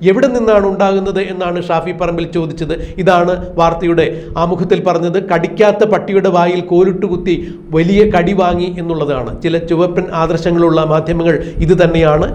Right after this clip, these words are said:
ഏറ്റുവാങ്ങിയത്. ഷാഫി പറമ്പിലിനെ പ്രകോപിപ്പിച്ച് മുഖത്തടി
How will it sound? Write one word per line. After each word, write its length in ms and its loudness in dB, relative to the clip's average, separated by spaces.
ഏറ്റുവാങ്ങിയത്. 600 0
ഷാഫി 300 2
പറമ്പിലിനെ 400 2
പ്രകോപിപ്പിച്ച് 640 2
മുഖത്തടി 440 4